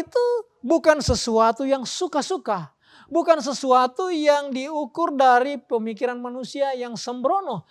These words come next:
tetapi harus berkenan.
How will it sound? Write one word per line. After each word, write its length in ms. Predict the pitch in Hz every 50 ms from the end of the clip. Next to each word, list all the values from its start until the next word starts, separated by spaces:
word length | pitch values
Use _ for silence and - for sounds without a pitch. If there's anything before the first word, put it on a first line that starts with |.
| _ _ - - _ _
tetapi 480 | - 311 311 311 311 311 - 392 330 240 - _ _ _ -
harus 720 | - 220 240 277 285 294 285 285 302 359 403 330 - -
berkenan. 960 | - 208 202 254 269 269 269 - - 240 247 277 311 294 254 214 185 160 151